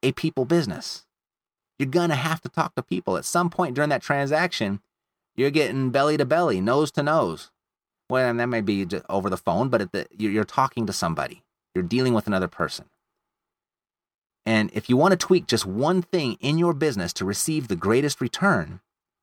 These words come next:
it's to tweak your people skills. It's to put your focus there and develop your people skills. Great book, um, How to Win Friends and Influence People, Dale Carnegie. Probably the only book you need.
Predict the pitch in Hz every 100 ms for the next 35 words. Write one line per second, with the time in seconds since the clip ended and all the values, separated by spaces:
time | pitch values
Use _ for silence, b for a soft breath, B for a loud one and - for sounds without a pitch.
0 | _ _ _ 123 - 131 - 226 - 180
1 | - 190 143 - - - - - - 131
2 | - _ - 185 - 185 - 156 - -
3 | - 123 98 80 - _ _ _ - 107
4 | 104 127 160 165 151 - 107 76 - -
5 | - - - 143 143 107 - - 90 82
6 | 73 _ 120 131 127 113 113 110 - _
7 | 110 107 101 95 87 - 98 - - -
8 | - _ - 101 98 98 76 64 _ _
9 | - 110 110 95 95 82 82 76 73